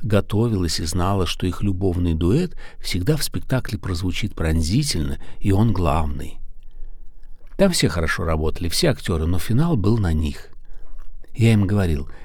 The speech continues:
«Держите огромную финальную паузу. Мне просто интересно,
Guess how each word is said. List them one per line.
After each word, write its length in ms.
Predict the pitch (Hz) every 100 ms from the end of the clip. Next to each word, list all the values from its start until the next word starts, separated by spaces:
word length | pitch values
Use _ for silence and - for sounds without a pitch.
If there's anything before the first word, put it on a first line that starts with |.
| - 85
«Держите 680 | 85 82 85 135 143 - -
огромную 640 | 85 80 90 160 143 123
финальную 580 | - 92 85 82 80 82
паузу. 640 | - 76 71 73 - - - - - - - -
Мне 140 | 113
просто 300 | - 117 -
интересно, 600 | 123 131 110 76 - 80